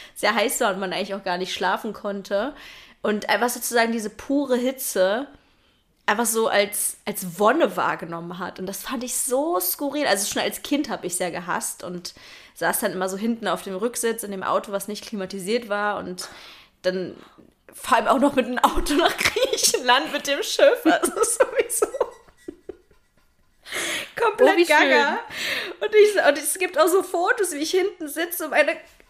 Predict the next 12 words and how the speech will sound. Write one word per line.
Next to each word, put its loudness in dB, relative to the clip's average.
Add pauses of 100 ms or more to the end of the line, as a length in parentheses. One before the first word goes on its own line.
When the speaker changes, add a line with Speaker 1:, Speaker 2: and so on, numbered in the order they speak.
(100)
Speaker 1:
meine 2
Haare, 4
meine, 0
meine -2
Locken 2
sind -4
einfach 2
klitschnass. 4
<laughs> -6
Und 4
ich 4
sitze 0